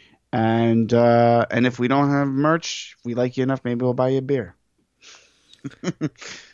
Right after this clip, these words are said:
And if we don't, then you get peanuts. <laughs>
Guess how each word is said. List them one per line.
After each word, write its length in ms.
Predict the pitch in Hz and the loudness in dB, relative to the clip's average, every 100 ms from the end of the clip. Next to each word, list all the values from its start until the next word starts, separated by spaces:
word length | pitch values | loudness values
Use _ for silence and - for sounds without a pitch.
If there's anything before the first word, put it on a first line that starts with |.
| _ _ - | _ _ -8
And 80 | 117 | -8
if 100 | 110 | -4
we 40 | |
don't, 240 | 110 110 123 _ _ | 0 0 -2 _ _
then 120 | 107 | -6
you 80 | 107 | -2
get 140 | 101 98 | -2 -2
peanuts. 440 | 90 78 - - _ _ _ _ _ _ _ _ _ | -8 -10 -14 -20 _ _ _ _ _ _ _ _ _
<laughs> 80 | - | -14